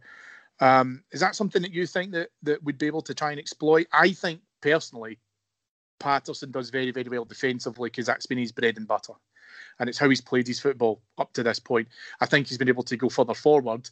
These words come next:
and we've certainly been able to exploit that. And actually, he's really good at being able to go forward. Interesting to consider as to how Tav would be able to try and play within that. It's almost like a,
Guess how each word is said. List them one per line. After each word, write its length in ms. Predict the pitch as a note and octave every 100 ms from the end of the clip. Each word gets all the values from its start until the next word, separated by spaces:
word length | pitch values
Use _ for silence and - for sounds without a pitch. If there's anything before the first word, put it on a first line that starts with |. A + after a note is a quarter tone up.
| _ - - _
and 120 | C3
we've 100 | B2
certainly 260 | - C3+ C3
been 140 | A#2+
able 120 | A#2+ A2+
to 100 | B2
exploit 400 | - - C3 B2+
that. 140 | B2+
And 100 | A#2+
actually, 380 | B2 - C#3 A#2+
he's 140 | A2 A#2
really 280 | C#3 B2
good 200 | A2 E3+
at 100 | E3
being 140 | B2+ C3
able 180 | B2 A#2
to 100 | A#2
go 100 | A2+
forward. 420 | B2+ A#2 F2+ - _ - - - _ _ -
Interesting 480 | F#3 G3 G3+ - -
to 100 | C#3+
consider 400 | D3 C3 C#3+ B2+
as 220 | C3+ -
to 160 | C3+
how 60 | B2+
Tav 360 | B2 B2+ D3 D#3
would 120 | D3
be 80 | C#3+
able 120 | C3+
to 100 | C3
try 140 | C3+
and 120 | B2+ B2
play 160 | C3+
within 300 | B2 A#2 A#2+
that. 180 | A#2+ C3
It's 140 | C#3 F#3+
almost 380 | F3 F#3 E3+
like 160 | D#3+ -
a, 240 | C3 A2+